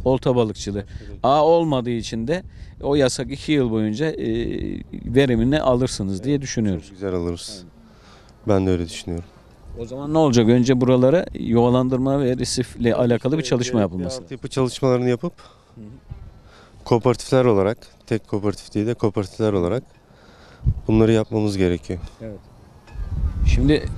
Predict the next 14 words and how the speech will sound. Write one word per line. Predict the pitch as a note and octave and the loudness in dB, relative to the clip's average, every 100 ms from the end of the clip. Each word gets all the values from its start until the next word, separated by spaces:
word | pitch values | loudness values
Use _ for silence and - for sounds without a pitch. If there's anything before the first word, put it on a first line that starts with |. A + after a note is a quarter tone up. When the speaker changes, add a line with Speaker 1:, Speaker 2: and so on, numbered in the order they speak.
| - - - | -6 -6 -4
Speaker 1:
b-, | - A#2+ A#2+ | 0 4 6
gene | A#2 C3 D3 | 6 6 6
ben | D3+ C#3+ | 6 6
başkana | C#3+ - D3+ E3+ | 6 4 2 2
takılmadan | D3 B2+ D#3 C#3 C#3 C3+ | 0 0 0 2 0 0
durmayacağım. | D3 D3 A#2+ A2 C#3+ - | 0 0 0 -2 -4 -6
Başkan | A#2+ A#2 - D3+ | 0 0 2 0
<laughs> | D3 | 0
tabii | C3+ B2+ | -2 -2
uykusuz. | A#2 A#2 A#2 - - D#3 - - - D3+ - C#3+ - A#2 | -2 -2 -4 -6 -6 -6 -8 -20 -16 -16 -16 -18 -10 2
Biraz | B2 C3+ | 4 4
zorla | A#2+ B2+ C#3 C3 | 4 4 4 2
konuşuyor | - G#2 G2 - D#3+ | 0 -6 -6 -4 -4
ama | A#2 | -4